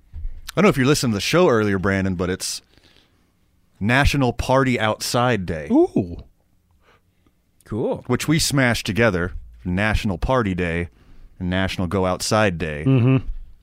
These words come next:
Speaker 3: Mm.
Speaker 1: So we got a party outside later.
Speaker 2: And we started on Thursday night with our
Speaker 3: Yeah.
Speaker 2: stadium-style food and
Speaker 3: You guys,
Speaker 2: backyard.
Speaker 3: you guys always start early. Yeah,
Speaker 2: <laughs>
Speaker 3: this,
Speaker 2: Yes.
Speaker 3: this week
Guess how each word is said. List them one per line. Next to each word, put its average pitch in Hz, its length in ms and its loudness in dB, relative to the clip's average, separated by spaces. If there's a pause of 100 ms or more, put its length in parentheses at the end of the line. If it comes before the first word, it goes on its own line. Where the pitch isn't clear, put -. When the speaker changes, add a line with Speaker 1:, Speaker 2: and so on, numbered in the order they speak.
(240)
Speaker 3:
Mm. 196 420 -8
Speaker 1:
So 117 80 -2
we 120 60 0
got 120 100 2
a - 40 -4
party 101 320 2
outside 87 420 -4
later. 80 200 -4
Speaker 2:
And 139 100 4
we 180 120 6
started 170 300 6
on 127 140 2
Thursday 139 340 4
night 127 380 0 (880)
with 127 80 2
our 127 80 4
Speaker 3:
Yeah. 113 120 0
Speaker 2:
stadium-style 139 640 4
food 127 320 4
and 123 80 0
Speaker 3:
You 113 80 0
guys, 135 40 0 (140)
Speaker 2:
backyard. 120 200 -2
Speaker 3:
you 170 40 4
guys 156 220 2
always 139 220 2
start 131 220 -4
early. 110 340 -4 (340)
Yeah, 104 240 -4
Speaker 2:
<laughs> - 20 -20
Speaker 3:
this, 135 240 -2
Speaker 2:
Yes. 131 100 -2
Speaker 3:
this 139 200 0
week 131 220 -2